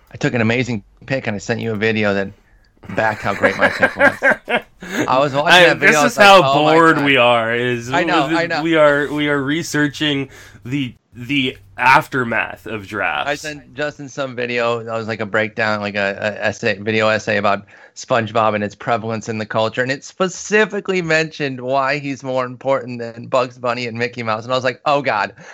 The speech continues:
Speaker 1: I'm sending this to Justin instantly." It was so freaking funny. But, uh, okay, go ahead and lead us off here. What is your number one season since nineteen seventy that deserved an M V P or Cy Young? And by the way,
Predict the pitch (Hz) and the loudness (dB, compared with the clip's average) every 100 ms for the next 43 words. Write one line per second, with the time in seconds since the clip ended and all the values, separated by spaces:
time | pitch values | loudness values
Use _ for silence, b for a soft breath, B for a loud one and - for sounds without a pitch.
0 | 180 147 123 139 123 120 117 117 110 107 | -4 -4 -2 -2 -2 -6 -8 -8 -4 -2
1 | 104 - 107 104 113 107 - 104 104 104 | -4 -6 -10 -8 -10 -8 -10 -8 -6 -8
2 | 101 B B 117 135 131 123 - 117 110 | -10 B B -4 0 0 -2 0 0 0
3 | 113 113 107 107 - 104 104 104 B B | -2 -6 -4 -8 -4 -4 -4 -8 B B
4 | B 117 113 123 120 113 113 135 156 131 | B -2 0 0 0 0 0 -2 -2 -2
5 | 120 135 143 131 131 135 135 139 123 131 | -2 -2 -2 -2 -4 -6 -4 0 2 0
6 | - 107 104 131 139 147 113 110 113 147 | -2 -4 -4 -6 -6 -6 -6 -2 0 0
7 | 175 160 139 127 127 131 131 b b b | 0 0 2 2 0 -2 -8 b b b
8 | b - - 151 139 156 131 113 113 113 | b -16 -2 0 0 -2 -4 -6 -2 -4
9 | 110 - 143 - 165 131 131 123 113 107 | -2 -4 -4 -6 -8 -2 -2 0 -2 -4
10 | 104 117 101 110 123 120 117 113 b b | -6 -4 -4 0 2 2 0 -4 b b
11 | b b 117 107 123 123 131 - 139 117 | b b -6 -4 -4 -4 -8 -6 -6 -4
12 | 107 110 _ _ _ 113 113 110 123 107 | -4 -8 _ _ _ 2 2 2 0 0
13 | 107 110 135 151 147 120 | 0 0 0 0 2 0